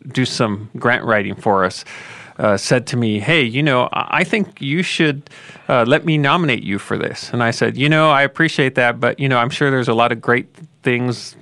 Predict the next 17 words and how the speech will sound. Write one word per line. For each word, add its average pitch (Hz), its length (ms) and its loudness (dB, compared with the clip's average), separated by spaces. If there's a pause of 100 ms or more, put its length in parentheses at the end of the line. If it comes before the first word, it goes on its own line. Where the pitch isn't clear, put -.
(160)
done 120 260 0
by 113 120 2
many 117 240 0
people 117 260 -2
around 107 220 4
the 107 80 -4
world, 107 380 0
and 101 100 -4
just, - 260 -6
we're 117 140 -4
just 113 260 -4
one 117 140 0
of 110 80 0
those - 300 -4 (380)
points 120 320 0
of 110 80 -2
light." 110 340 2